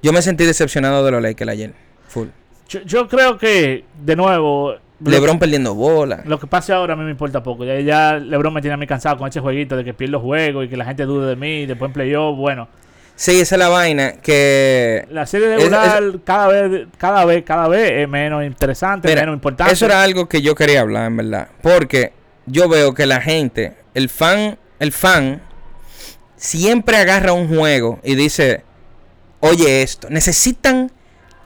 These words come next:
Speaker 1: esto". Hay que, yo he, yo he oído gente ya diciendo, "Es que no le pueden quitar la bola a LeBron de la mano. Tienen que saca-, tienen que meter a Schroeder en la banca".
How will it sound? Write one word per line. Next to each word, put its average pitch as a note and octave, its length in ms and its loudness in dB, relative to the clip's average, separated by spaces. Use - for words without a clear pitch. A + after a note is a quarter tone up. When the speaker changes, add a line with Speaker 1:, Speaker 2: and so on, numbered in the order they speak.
Speaker 1:
esto". - 500 0
Hay E3+ 100 2
que, A#3+ 200 -2
yo F#3 180 2
he, E4+ 140 6
yo B3 100 4
he D#4+ 40 4
oído F4 140 4
gente F3+ 280 2
ya D#3 120 4
diciendo, D#3 400 0
"Es F#3 140 0
que A#3+ 140 2
no A#3+ 100 2
le A#3 80 2
pueden A3 260 0
quitar D#3+ 360 -4
la D3 160 2
bola C#3 420 4
a B2+ 80 2
LeBron C3 460 0
de A#2 80 2
la A2+ 100 0
mano. A2+ 460 -2
Tienen G#3 260 2
que G#3+ 140 0
saca-, - 400 -2
tienen A3 240 0
que A3+ 100 0
meter G3 240 0
a F3+ 60 0
Schroeder F#3 500 2
en C#3+ 140 -2
la C3+ 100 2
banca". C3 640 -2